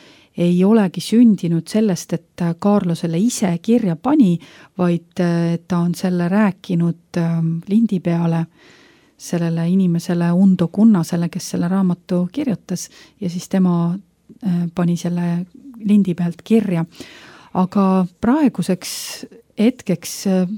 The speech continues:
pööran siin raamatus lehekülgi tagasi, räägime sellest, loeme ette katkendi sellest kohast, kui, äh, Kaarlo on sattunud, äh,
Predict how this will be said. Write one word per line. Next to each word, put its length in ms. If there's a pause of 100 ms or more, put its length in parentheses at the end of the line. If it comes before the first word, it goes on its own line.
(120)
pööran 300
siin 140
raamatus 640
lehekülgi 440
tagasi, 540 (440)
räägime 520
sellest, 480
loeme 280
ette 280
katkendi 460
sellest 400
kohast, 420 (340)
kui, 420
äh, 380
Kaarlo 500
on 280 (180)
sattunud, 800
äh, 120